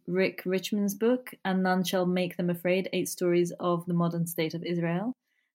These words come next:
So Churchill said, "I insist upon the loyalty and the good faith of England to the Jews, to which I attach the most enormous importance,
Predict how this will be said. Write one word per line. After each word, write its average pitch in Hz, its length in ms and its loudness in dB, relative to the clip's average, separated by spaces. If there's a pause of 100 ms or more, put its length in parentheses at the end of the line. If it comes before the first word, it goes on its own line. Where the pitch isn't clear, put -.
So 190 200 2
Churchill 202 400 2
said, 190 360 4
"I 202 100 4
insist 202 380 4
upon 214 340 4
the 196 80 6
loyalty 247 720 6
and 190 220 2
the 185 40 4
good 208 200 2
faith 196 540 2 (100)
of 175 200 0 (120)
England 196 600 2 (120)
to 190 120 -4
the 180 120 4
Jews, 180 680 0 (440)
to 208 180 2
which 208 440 2 (140)
I 202 140 4
attach 190 600 0
the 190 180 2
most 190 400 2
enormous 196 460 4
importance, 180 800 0